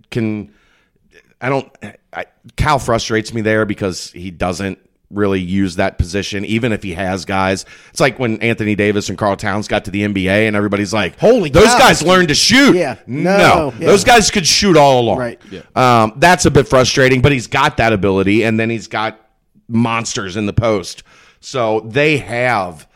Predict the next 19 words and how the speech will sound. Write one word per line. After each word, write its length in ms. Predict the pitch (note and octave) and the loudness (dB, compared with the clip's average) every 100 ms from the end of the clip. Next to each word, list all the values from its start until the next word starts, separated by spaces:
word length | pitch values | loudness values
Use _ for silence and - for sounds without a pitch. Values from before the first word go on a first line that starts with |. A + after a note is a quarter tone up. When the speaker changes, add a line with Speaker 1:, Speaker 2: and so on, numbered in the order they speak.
| _ _ | _ _
Speaker 1:
that 200 | - A#2+ G#2+ | -4 -2 -2
requisite, 800 | A#2 A2+ A#2 F#2+ A2 G#2 - _ _ _ | -4 -2 -2 0 0 -2 -4 _ _ _
this 280 | A2+ C3+ B2 | -4 -2 0
roster 520 | - A2 G#2+ - G#2+ | 0 0 -2 -2 0
is 120 | G#2 | 0
well 260 | G2+ A2 G#2+ | 2 2 2
constructed. 580 | G#2 F#2+ - G#2+ - G#2+ | 0 -6 -4 -4 -2 -2
I 80 | F3+ | 0
wonder 300 | F#3 F3+ C3+ | 2 2 4
how 120 | A#2+ | 4
much 240 | A2+ A2 | 2 0
he 140 | - A#2 | 0 0
looked 260 | A2 A2+ | 0 0
at 80 | G#2 | -2
that 160 | G2+ D#2 | -4 -2
last 320 | G2 G2 - | -2 -2 -4
year 140 | G#2 F#2 | -6 -4
and 120 | G2 | -2
went, 200 | G2 | -2